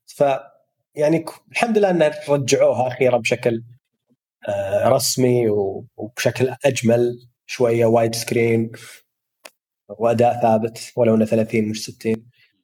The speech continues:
بس تحمل المشاكل اللي فيها، وح-، لا تحاول تخلص مية بالمية، ما يسوى.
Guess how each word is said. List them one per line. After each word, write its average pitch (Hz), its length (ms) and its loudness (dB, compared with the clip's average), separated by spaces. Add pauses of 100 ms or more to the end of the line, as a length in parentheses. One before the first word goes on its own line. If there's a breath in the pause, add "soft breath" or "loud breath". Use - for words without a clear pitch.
(840)
بس - 540 -2 (920)
تحمل 175 320 -2
المشاكل 117 320 -10
اللي 110 120 -14
فيها، 110 240 -18 (200)
وح-، - 240 -10
لا 202 100 4
تحاول 190 340 0
تخلص 156 340 -2
مية 135 160 2
بالمية، 120 400 -6 (1400)
ما 110 100 -4
يسوى. - 240 -14